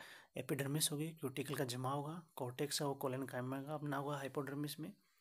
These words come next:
और एंडोडर्मिस होगी, वो इनरमोस्ट, अ, कॉर्टेक्स से सबसे अंदर की परत होगी। Pericycle composed of parenchymatous and sclerenchymatous अ, अल्टरनेट के रूप में जो होंगे, अलग-अलग प्रकार की होगी पेरिसाइकिल,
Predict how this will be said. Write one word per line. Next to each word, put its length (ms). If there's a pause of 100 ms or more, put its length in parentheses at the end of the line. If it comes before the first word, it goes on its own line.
(640)
और 200
एंडोडर्मिस 580
होगी, 180
वो 160
इनरमोस्ट, 520
अ, 40 (320)
कॉर्टेक्स 420
से 100
सबसे 220
अंदर 380
की 100
परत 320
होगी। 260 (720)
Pericycle 540
composed 380
of 180
parenchymatous 760 (100)
and 240
sclerenchymatous 1000 (640)
अ, 760
अल्टरनेट 460
के 160
रूप 200
में 120
जो 140
होंगे, 200
अलग-अलग 380
प्रकार 340
की 100
होगी 200
पेरिसाइकिल, 580